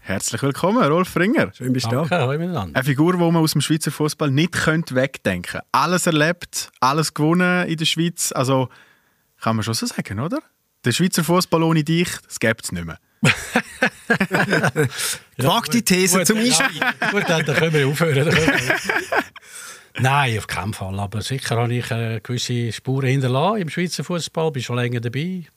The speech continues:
Speaker 3: Bin ja Spieler gsi, Trainer gsi, Sportchef gsi, jetzt Experte da bei uns und, äh,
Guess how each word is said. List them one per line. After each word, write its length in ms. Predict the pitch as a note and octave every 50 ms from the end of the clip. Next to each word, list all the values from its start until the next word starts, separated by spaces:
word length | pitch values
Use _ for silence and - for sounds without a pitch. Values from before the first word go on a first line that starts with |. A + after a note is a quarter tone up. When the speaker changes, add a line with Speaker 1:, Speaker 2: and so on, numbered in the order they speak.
| _ _ _ - - - - - - - - _ _ _
Speaker 3:
Bin 100 | - A2+
ja 80 | A2+ A2+
Spieler 320 | - - A#2+ C3 D3 D#3
gsi, 340 | C3 - - C3+ C#3 C#3 B2+
Trainer 380 | - C3 B2 B2+ C3+ C#3+ C#3 B2
gsi, 280 | - - C#3 C#3 C#3+ B2+
Sportchef 500 | - - B2+ C#3 C#3 - - C#3+ C3 -
gsi, 400 | - - C3+ C3 C#3 C#3 C3+ C3
jetzt 460 | B2+ B2+ B2+ G#2+ - - - - - - - - _ -
Experte 600 | A#2+ A#2 - - - C3 C3 B2+ - - C#3 B2+
da 140 | B2+ B2+ B2
bei 180 | A#2+ B2+ B2
uns 320 | A#2 A#2 A#2+ A#2+ A#2 - -
und, 380 | G#2 G2+ G2 G2 G2+ - -
äh, 100 | F#2+ F#2